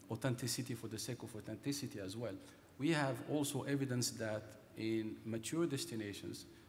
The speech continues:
the historical factor or the authentic factor commands a higher premium as well.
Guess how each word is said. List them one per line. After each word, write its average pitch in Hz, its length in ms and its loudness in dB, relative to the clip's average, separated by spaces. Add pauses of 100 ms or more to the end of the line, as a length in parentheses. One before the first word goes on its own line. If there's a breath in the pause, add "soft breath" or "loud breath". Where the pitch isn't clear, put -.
(140 loud breath)
the 113 80 0
historical 147 640 4
factor 120 600 2
or 98 520 0
the 98 80 -2
authentic 143 460 2
factor 117 380 -2 (420)
commands 160 340 4
a 143 60 2
higher 131 240 0
premium 123 460 0
as 101 160 -4
well. 127 180 -4